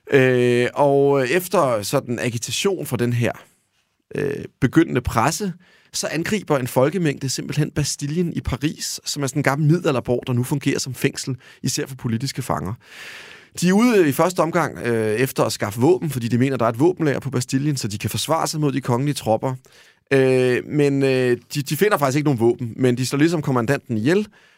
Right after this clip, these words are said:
og har på samme måde vist tænder. Altså, revolutionen kan nu også begynde at blive voldelig.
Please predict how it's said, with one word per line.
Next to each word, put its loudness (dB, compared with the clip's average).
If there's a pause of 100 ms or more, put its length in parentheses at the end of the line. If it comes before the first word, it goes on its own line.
(380)
og 0
har -2
på -2
samme -2
måde 2 (440)
vist 0
tænder. -8
Altså, -4
revolutionen 0
kan -2
nu 2
også 0
begynde -2
at -6
blive -6
voldelig. -4